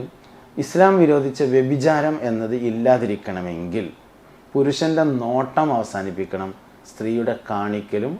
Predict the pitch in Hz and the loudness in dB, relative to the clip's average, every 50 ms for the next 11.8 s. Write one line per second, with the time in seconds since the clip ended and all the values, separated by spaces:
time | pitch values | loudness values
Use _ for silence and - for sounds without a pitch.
0 | - 101 92 - - 85 82 82 76 78 76 - 76 71 - - - - - - | -8 -8 -8 -8 -10 -10 -10 -10 -10 -12 -12 -12 -12 -14 -14 -18 -20 -20 -20 -20
1 | - - 143 139 151 143 - 165 156 151 143 135 139 135 127 107 98 98 117 139 | -6 -2 -2 0 0 0 0 0 0 0 0 0 -2 -2 -2 -4 -4 -6 -8 -8
2 | 175 - - 113 110 110 98 110 104 101 95 101 101 101 95 98 92 95 110 123 | -10 -10 -10 -8 -8 -8 -8 -8 -8 -8 -8 -8 -8 -8 -8 -8 -8 -8 -8 -6
3 | 123 - 107 98 101 104 92 - 80 80 82 85 90 120 - - - - - - | -4 -4 -4 -2 -4 -6 -6 -8 -8 -8 -8 -8 -8 -10 -12 -16 -20 -20 -20 -20
4 | - - - - - 127 120 120 123 120 - 135 135 135 135 135 135 139 139 147 | -20 -20 -20 -10 -6 -2 -2 -2 -2 -2 -4 -4 -2 0 0 2 2 4 4 4
5 | 165 160 139 131 147 147 127 120 113 - - 135 131 123 117 117 123 143 175 - | 2 2 2 2 0 0 -2 -2 -2 -2 0 0 0 0 0 -2 -4 -6 -6 -10
6 | - - - - - - - - 117 117 117 - 110 110 127 143 151 151 143 139 | -18 -20 -20 -20 -20 -10 -4 0 2 2 2 0 0 0 0 0 2 2 2 2
7 | 123 117 120 127 120 117 127 117 117 117 120 135 131 131 - 127 120 127 139 135 | 2 2 0 -2 -2 -2 -2 -2 0 2 2 0 0 0 -4 -2 0 0 -2 0
8 | - 160 151 139 123 110 107 113 131 131 131 - 135 120 123 135 139 147 143 135 | 0 0 0 0 0 -2 0 -2 -2 -4 -2 -4 -2 -2 0 0 0 -2 -2 -2
9 | - 131 113 107 110 110 113 110 104 98 92 87 90 92 117 120 107 95 90 90 | -4 -4 -4 -4 -4 -4 -2 -2 -2 -4 -4 -6 -6 -6 -4 -4 -4 -4 -4 -4
10 | 104 98 92 90 85 85 82 80 76 71 71 - - - - - - - - - | -6 -4 -2 -2 -2 -2 -4 -8 -10 -12 -12 -16 -20 -20 -20 -20 -20 -20 -20 -20
11 | - - - - 117 117 117 123 131 131 139 147 156 160 165 175 | -20 -14 -4 0 2 2 2 2 4 6 6 6 6 6 4 4